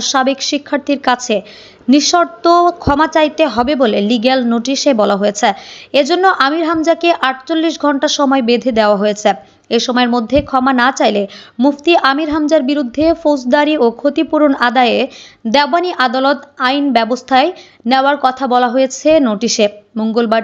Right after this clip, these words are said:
তেইশ সেপ্টেম্বর জাহাঙ্গীরনগর বিশ্ববিদ্যালয়ের সিনেট সদস্য ও সাবেক শিক্ষার্থী সুপ্রিম কোর্টের আইনজীবী ব্যারিস্টার শিহাবুদ্দিন খান এ নোটিশ পাঠিয়েছেন।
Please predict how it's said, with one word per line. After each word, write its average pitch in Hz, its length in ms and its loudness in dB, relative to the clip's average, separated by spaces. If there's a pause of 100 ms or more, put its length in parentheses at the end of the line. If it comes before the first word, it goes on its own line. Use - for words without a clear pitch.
তেইশ 240 260 -2
সেপ্টেম্বর 269 520 2 (520)
জাহাঙ্গীরনগর 311 680 0
বিশ্ববিদ্যালয়ের 294 680 0 (100)
সিনেট 302 320 0 (100)
সদস্য 285 320 -2 (160)
ও - 20 2 (140)
সাবেক 277 280 0 (100)
শিক্ষার্থী 285 460 -4 (600)
সুপ্রিম 349 380 2
কোর্টের 339 340 2
আইনজীবী 311 440 -2
ব্যারিস্টার 294 500 2
শিহাবুদ্দিন 285 640 0 (100)
খান 277 180 0 (160)
এ - 20 2 (120)
নোটিশ 247 260 -2 (160)
পাঠিয়েছেন। 214 500 -2